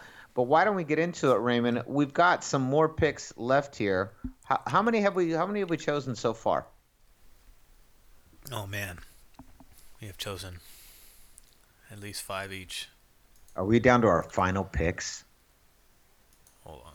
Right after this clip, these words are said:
Speaker 2: I actually have to bring it up.
Speaker 1: Go ahead, bring it up. The Kansas City Chiefs lose. I, I, similar to our Los Angeles co-host, Louis, I'm still not a believer in an Andy Reid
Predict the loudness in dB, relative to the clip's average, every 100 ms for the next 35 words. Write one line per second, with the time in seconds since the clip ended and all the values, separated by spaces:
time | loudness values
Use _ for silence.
0 | -20 -18 -18 -18 -20 -18 -18 -18 -20 -20
1 | -20 -20 -20 -20 -20 -20 _ _ _ _
2 | _ _ _ _ _ _ _ -12 0 0
3 | 2 2 2 4 2 0 -8 -16 -10 0
4 | 4 6 6 4 0 -16 -20 -20 _ _
5 | _ 0 2 4 2 0 0 0 -2 -4
6 | -2 -2 -6 -8 -2 4 8 8 8 4
7 | 0 -10 -10 -10 -10 0 2 2 -2 -12
8 | -20 -12 -6 2 4 6 4 4 4 6
9 | 6 6 4 4 6 6 4 2 0 -2
10 | -2 -2 0 4 6 6 2 2 2 4
11 | 4 2 -8 -20 0 2 2 0 0 0
12 | 0 4 4 4 -2 -4 -4 -2 -2 2
13 | 2 0 -2 -4 -4 -2 0 0 2 0
14 | 2 4 6 4 2